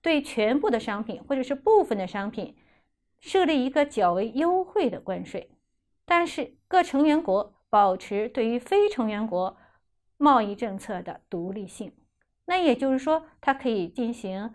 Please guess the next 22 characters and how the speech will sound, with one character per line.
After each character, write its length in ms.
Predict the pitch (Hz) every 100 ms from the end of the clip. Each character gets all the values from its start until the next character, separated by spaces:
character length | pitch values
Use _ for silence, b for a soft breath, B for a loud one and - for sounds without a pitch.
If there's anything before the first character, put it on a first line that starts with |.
| _
对 120 | 262
于 80 | 240
非 280 | 254 381 381
成 260 | - 220 220
员 180 | 208
国 160 | 220 156
的 140 | -
关 260 | - 285 302
税 300 | 302 262 -
与 200 | - 208
非 320 | 226 - 339 339
关 180 | 254
税 140 | 247 202
壁 180 | - 185
垒 140 | 143
的 140 | 147
自 360 | - - 359 240
行 300 | - 175 -
决 160 | - 147
定 180 | 151
情 200 | 143 -
况。 240 | 151 -